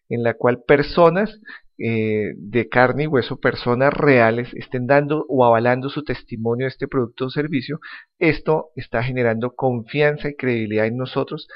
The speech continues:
acerca de la calidad y prestación de, de, de los servicios o productos de esta empresa. Entonces es súper importante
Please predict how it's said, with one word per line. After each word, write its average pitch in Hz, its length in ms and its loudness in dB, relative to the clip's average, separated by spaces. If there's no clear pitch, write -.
acerca 113 480 -4
de 120 60 0
la 120 100 -2
calidad 104 320 -2
y 98 40 -6
prestación 107 540 -8
de, 101 300 -6
de, 98 400 -6
de 135 100 -6
los 104 160 -4
servicios 104 540 -6
o - 120 -6
productos 107 420 -4
de 110 60 -8
esta - 140 -8
empresa. 127 320 0
Entonces 120 300 -4
es - 40 -12
súper 175 240 2
importante 127 840 -2